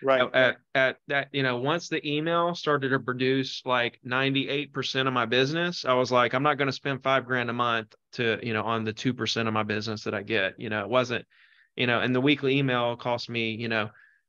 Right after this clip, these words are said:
Speaker 2: nothing basically to send versus five grand a month, you know, it just
Speaker 1: Yeah,
Speaker 2: didn't make
Speaker 1: yeah.
Speaker 2: sense anymore.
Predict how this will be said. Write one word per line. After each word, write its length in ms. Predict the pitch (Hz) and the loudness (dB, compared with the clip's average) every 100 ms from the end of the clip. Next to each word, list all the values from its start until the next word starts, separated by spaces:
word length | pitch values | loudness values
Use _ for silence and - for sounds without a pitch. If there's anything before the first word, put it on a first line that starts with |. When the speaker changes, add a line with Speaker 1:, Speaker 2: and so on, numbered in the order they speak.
| _ _ - | _ _ -6
Speaker 2:
nothing 520 | 117 135 139 113 110 | 2 2 2 -2 -2
basically 420 | 113 113 117 113 | -2 -2 0 0
to 80 | 110 | 0
send 460 | - 135 127 113 113 | 0 0 2 0 0
versus 500 | 113 107 110 101 - | 0 0 -4 -6 -6
five 300 | - 117 110 | -2 0 0
grand 200 | 110 104 | -2 -2
a 40 | |
month, 420 | 101 101 110 - - - | -4 -4 -6 -10 -20 -12
you 120 | 117 | -6
know, 220 | 113 110 104 | -2 -2 -4
it 40 | |
just 140 | - | 2
Speaker 1:
Yeah, 80 | 147 | 4
Speaker 2:
didn't 140 | 127 113 | 6 4
make 120 | 101 | -2
Speaker 1:
yeah. 60 | |
Speaker 2:
sense 260 | - 120 - | -6 -8 -8
anymore. 400 | 107 104 95 | -10 -8 -8